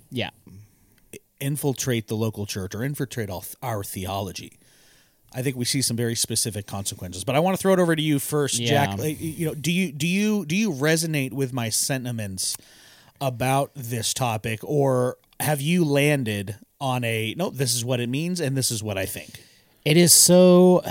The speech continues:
Speaker 1: yeah, it's just very, it's, it's so difficult <clears throat> in our day and age now,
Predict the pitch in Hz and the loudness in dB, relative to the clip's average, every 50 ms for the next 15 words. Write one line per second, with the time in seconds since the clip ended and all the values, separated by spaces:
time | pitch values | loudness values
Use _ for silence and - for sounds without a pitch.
0 | - - - - 123 120 113 113 113 110 110 113 - 165 131 - - - 180 165 | -10 -10 -12 -10 -6 -4 0 0 2 2 0 0 -2 -2 0 0 0 2 4 4
1 | - - 104 101 127 127 123 127 127 123 123 120 120 120 117 113 110 104 98 - | 4 2 2 0 2 4 4 4 4 4 2 2 2 2 0 0 -2 -4 -6 -6
2 | - 135 131 - - - - - - - _ _ _ _ _ _ _ - - - | -4 -4 -2 0 0 -2 -2 -4 -8 -18 _ _ _ _ _ _ _ -18 -18 -18
3 | - - - - 135 131 - - 165 165 147 123 107 131 123 - - 135 - - | -18 -10 -2 -2 2 4 6 6 8 6 6 4 2 0 0 0 0 -2 0 2
4 | 123 120 113 107 - 101 98 - - 123 117 113 107 107 104 104 110 107 107 104 | 4 4 2 2 -2 -8 -12 -6 -4 -2 0 0 0 -2 -2 -2 -4 -4 -2 -2
5 | 104 101 101 - 101 101 104 101 - - 101 98 92 90 85 90 92 98 | -4 -6 -6 -6 -6 -6 -6 -8 -10 -10 -10 -10 -8 -10 -10 -10 -12 -14